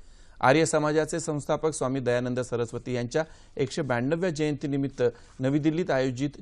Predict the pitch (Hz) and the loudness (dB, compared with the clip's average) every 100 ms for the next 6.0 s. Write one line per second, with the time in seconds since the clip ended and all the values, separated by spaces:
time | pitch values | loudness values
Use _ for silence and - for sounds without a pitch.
0 | 117 123 123 147 - 175 143 117 113 120 | -4 -2 0 -4 -4 -4 -2 -2 -2 -4
1 | 90 - - - 131 110 95 90 85 - | -4 -6 -16 -6 -2 -2 -2 -4 -6 -8
2 | - - - - - - - 160 151 208 | -12 -14 -18 -20 -20 -20 -2 -2 0 2
3 | 208 202 196 180 185 185 151 156 165 170 | 4 4 2 -2 2 2 4 4 4 2
4 | 151 139 165 170 175 165 147 143 147 143 | 0 0 0 0 -2 -2 -2 -2 -4 -2
5 | 131 127 127 117 120 123 120 110 110 | -2 0 -2 0 -2 0 2 2 0